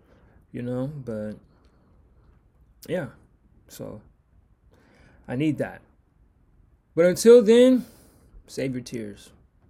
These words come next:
'Cause I don't wanna hear none of that ish. But, um, that just about concludes this episode of Sophisticated Ignorance. If you stuck with me this long, let's go ahead and give yourself a round of applause. I appreciate it.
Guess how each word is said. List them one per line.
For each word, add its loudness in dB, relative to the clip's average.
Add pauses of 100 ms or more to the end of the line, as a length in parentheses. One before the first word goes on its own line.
(200)
'Cause -20
I -16
don't -16
wanna -16
hear -18
none -16
of -16
that -18
ish. -20 (460)
But, 6 (1160)
um, 2
that 4
just -4
about 2
concludes 0
this -4
episode -4
of -6
Sophisticated -8
Ignorance. -4 (340)
If -10
you -8
stuck 0
with -2
me -4
this -4
long, -2 (360)
let's -18
go 2
ahead -2
and -6
give -4
yourself -6
a -10
round -10
of -14
applause. -2 (1120)
I 0
appreciate 2
it. 0